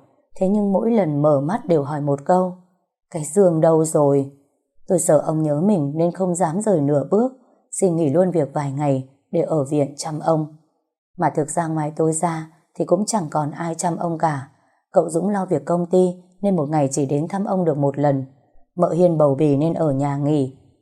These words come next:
Còn có mỗi Thúy là rảnh rỗi không làm gì, nhưng ngày nào cũng chỉ qua lướt phớt vài phút rồi lại đi. Tôi nghĩ ông bằng đến tuổi này rồi,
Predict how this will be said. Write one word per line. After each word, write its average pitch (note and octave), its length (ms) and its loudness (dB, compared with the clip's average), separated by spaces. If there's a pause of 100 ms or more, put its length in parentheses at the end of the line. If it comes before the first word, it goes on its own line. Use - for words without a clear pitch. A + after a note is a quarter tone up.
(120)
Còn D#3+ 200 -4
có D3 120 0
mỗi F3 180 2
Thúy G3 200 2
là G3+ 200 -2
rảnh D3 260 -2
rỗi D#3+ 260 0
không G#3+ 220 0
làm D#3 200 -4
gì, C#3 380 0 (260)
nhưng G#3 160 0
ngày D#3 140 0
nào C#3 240 0
cũng F3+ 160 -4
chỉ F#3+ 140 0
qua D3 180 -2
lướt F3+ 180 2 (120)
phớt A#3+ 240 0
vài C#3+ 260 -2
phút B3 260 2
rồi D#3+ 160 0
lại C3+ 180 0
đi. D#3+ 340 -2 (800)
Tôi F3 120 4
nghĩ D#3+ 160 0
ông E3 300 0
bằng D3+ 220 0
đến C#3+ 220 0
tuổi G#3 140 4
này C#3+ 240 -2
rồi, C#3 340 0